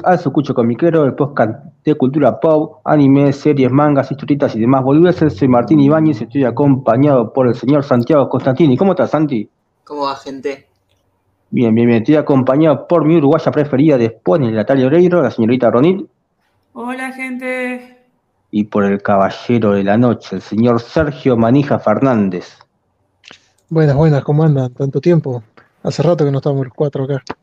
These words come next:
Speaker 1: Hace rato, hace rato, hace rato. Habla, habla muy mal de quienes no están acá, habla muy mal.
Speaker 2: Mm.
Speaker 1: Pero bueno.
Speaker 4: Sí, falta
Speaker 2: Además,
Speaker 4: de
Speaker 2: son los programas
Speaker 4: compromiso
Speaker 2: que me
Speaker 4: tiene.
Speaker 2: gusta, más gente,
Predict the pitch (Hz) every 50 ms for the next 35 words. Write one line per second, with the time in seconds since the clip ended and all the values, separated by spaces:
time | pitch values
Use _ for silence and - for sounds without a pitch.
0 | _ _ _ _ _ _ _ _ _ _ _ _ _ _ _ _ _ - - -
1 | - 131 123 123 135 127 113 - - 101 78 110 - - 131 120 127 117 104 -
2 | 101 98 - 127 123 113 101 - - - 85 127 151 170 175 - 170 185 190 196
3 | 190 185 190 208 220 214 196 196 214 226 226 220 214 208 208 - _ _ _ 139
4 | 139 135 139 147 147 147 143 151 165 175 165 - - 156 156 143 135 - 147 120
5 | 101 - - - - 120 123 123 131 151 165 165 156 160 147 120 101 95 95 -
6 | _ _ - - 123 117 120 - _ _ _ - 113 143 185 202 160 156 147 143
7 | 143 135 135 131 123 123 - _ _ _ _ _ _ - 170 175 151 170 165 156
8 | 160 156 151 139 156 165 170 175 165 147 147 139 131 - 143 135 135 - - -
9 | - _ - 117 117 123 135 135 - - 147 147 143 135 131 120 - 127 127 123
10 | 123 123 - _